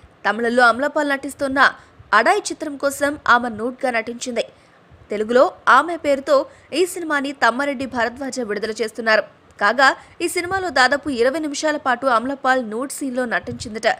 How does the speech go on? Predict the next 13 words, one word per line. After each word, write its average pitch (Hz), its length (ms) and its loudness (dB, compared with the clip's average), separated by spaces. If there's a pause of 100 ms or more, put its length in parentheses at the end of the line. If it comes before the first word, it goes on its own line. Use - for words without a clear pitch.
(300)
స్టోరీ 214 300 -2
డిమాండ్ 269 440 0
చేయడం 302 180 -4
వల్ల 294 180 2 (400)
సినిమాలో 330 500 2 (120)
ఆ 240 80 4
సీన్ 330 340 -10
పెట్టక 269 360 -4
తప్పలేదట. 233 640 -4 (480)
కానీ 240 260 2 (120)
ఆ 269 80 2
సీన్‌లో 339 400 -6
నటించేందుకు 294 840 -6